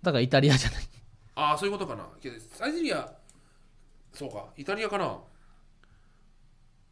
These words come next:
Speaker 2: 確かにフランス料理のイメージないな、リゾッ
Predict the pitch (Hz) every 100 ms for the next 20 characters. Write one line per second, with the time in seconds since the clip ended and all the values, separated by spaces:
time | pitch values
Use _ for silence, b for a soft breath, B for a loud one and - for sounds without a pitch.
0 | _ _ - - - - - - - -
1 | - - - 269 277 151 117 262 403 415
2 | 370 381 269 143 127 131 120 117 98 92
3 | 101